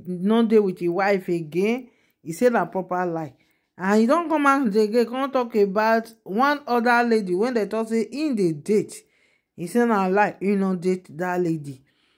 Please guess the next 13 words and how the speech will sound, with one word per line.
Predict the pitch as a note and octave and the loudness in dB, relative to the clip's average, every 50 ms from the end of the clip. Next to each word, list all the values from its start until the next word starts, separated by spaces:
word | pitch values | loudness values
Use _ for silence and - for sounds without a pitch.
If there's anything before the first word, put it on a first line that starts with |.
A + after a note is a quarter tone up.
| _ _ - F3 | _ _ -6 -2
E | G#3 G#3+ | -2 0
come | A3 D4 E4 E4 D#4+ | 2 2 2 4 4
out | D#4+ D#4 B3+ B3 | 4 2 2 2
again, | B3+ A#3+ A#3 C#4 C#4 B3+ A#3+ | 2 2 4 4 4 4 4
come | C4+ C#4 C#4+ B3 | 2 -4 -2 0
talk | C4+ C4 B3+ B3 | 0 -2 0 0
about | A#3 G#3+ G#3 G#3 A#3 A3+ A#3 A#3 A3+ A#3 - - _ _ _ _ _ _ | 0 0 0 2 2 2 2 2 0 -4 -10 -20 _ _ _ _ _ _
Mariam | - G3 A3+ B3+ C4+ C4+ C4 B3 A3 G3+ F3 D#3 - - | -2 2 6 8 8 8 6 2 -2 -2 -4 -6 -10 -12
Anako | F#3+ F#3+ G#3 G3+ G3+ A3 A3+ B3 A#3+ A#3 - G#3 F#3 | -8 -6 -6 -4 -2 -2 -2 -2 -4 -6 -8 -8 -8
sister, | F#3 - - A#3+ B3 A#3 - - - F3+ E3 D#3 - _ _ _ _ _ _ _ _ | -8 -8 -10 -10 -10 -10 -12 -12 -10 -10 -10 -12 -16 _ _ _ _ _ _ _ _
when | - G3+ A3+ A#3 A#3 A3+ | -2 2 4 4 4 4
people | A#3 A#3 A3 - - F#3 | 2 0 -2 -2 -2 -4
say | F3+ - - - A3+ A3+ A3+ A3+ A3 A3+ | -4 -4 -2 2 4 4 6 4 2 -2